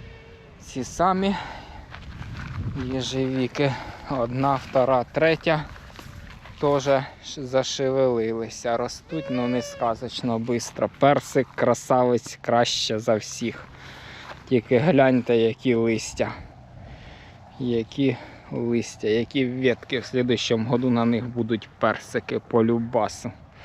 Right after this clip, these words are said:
Аби тільки хто на зиму побризкав, коли листя впаде. Побачимо, як воно буде. Може, щось зорганізуємо. Таке, якась зараза вже листя пооб'їдала,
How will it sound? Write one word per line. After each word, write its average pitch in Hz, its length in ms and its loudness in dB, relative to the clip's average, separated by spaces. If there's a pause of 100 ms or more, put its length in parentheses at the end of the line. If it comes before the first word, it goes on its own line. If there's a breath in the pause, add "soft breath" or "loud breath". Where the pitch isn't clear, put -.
(1040 loud breath)
Аби 123 280 -4
тільки 123 280 0
хто 131 220 2
на 127 200 4
зиму 131 320 4
побризкав, 127 760 2
коли 120 240 6
листя 120 540 2
впаде. 131 520 2 (1500 loud breath)
Побачимо, 120 680 4
як 110 220 -2
воно 123 260 0
буде. 127 340 -2 (1080 loud breath)
Може, 127 280 0
щось 131 300 2
зорганізуємо. 117 1120 2 (340 loud breath)
Таке, 101 360 -4
якась 117 300 0
зараза 117 460 2
вже 110 200 -2
листя 110 420 -2
пооб'їдала, 117 920 2